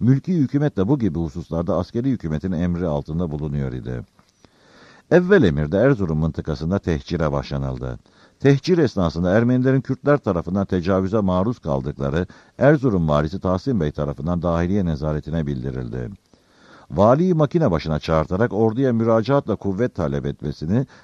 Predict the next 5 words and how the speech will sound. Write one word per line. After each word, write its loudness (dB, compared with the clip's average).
ve 0
mütecavizlerin 2
şiddetle -2
cezalandırılmasını 0
emrettim. -6